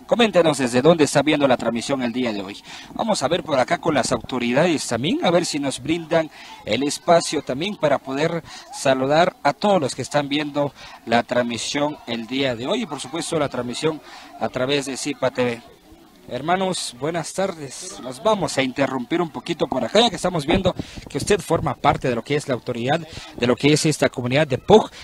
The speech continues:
De repente hay algunas palabras ahí para todos los que están viendo la transmisión de Zipa T V. Y de repente, si usted tiene familiares, aprovechando el momento por acá,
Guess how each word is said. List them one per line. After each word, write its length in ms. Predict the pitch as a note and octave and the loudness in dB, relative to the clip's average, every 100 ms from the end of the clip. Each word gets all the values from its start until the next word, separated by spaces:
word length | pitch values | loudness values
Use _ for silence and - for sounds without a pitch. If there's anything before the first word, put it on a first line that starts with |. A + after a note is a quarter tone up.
| - | -8
De 80 | C#3 | -4
repente 320 | C#3 - A3 | -2 -2 2
hay 100 | G3 | 4
algunas 400 | D#3 D3+ F3+ D3 | 4 4 2 0
palabras 480 | - B2 D#3+ D3+ A2+ | 2 4 4 4 2
ahí 140 | A#2 D3 | 0 0
para 220 | C#3 A2+ | 0 0
todos 140 | D3+ | 2
los 120 | C#3+ | 0
que 80 | - | -2
están 240 | A#2 D3 C#3 | -2 -2 2
viendo 320 | D#3 D3 D3 - - - | 0 2 0 -2 -12 0
la 180 | A2+ A2+ | 2 4
transmisión 640 | A#2 A#2+ A#2 - D3+ D#3 | 4 2 0 0 2 2
de 100 | B2+ | -2
Zipa 380 | - D3+ - B2+ | -2 -4 0 -2
T 120 | - | 0
V. 180 | B2+ G#3 | 6 6
Y 40 | |
de 160 | E3 C3 | 6 2
repente, 320 | B2+ G#3+ F3+ | 4 2 2
si 120 | - | -2
usted 180 | C#3 F#3+ | -2 2
tiene 240 | G#3+ G#3+ | 2 2
familiares, 520 | E3 D#3+ F3+ C4 A3+ F3+ | 0 -2 0 0 0 -2
aprovechando 600 | D3+ F#3 F#3 - B3 D3+ | -4 -4 -2 -2 0 0
el 60 | |
momento 340 | C3+ D3 F#3 E3 | -2 -2 -2 -2
por 140 | C3+ | -2
acá, 260 | A#2+ G3 | 0 2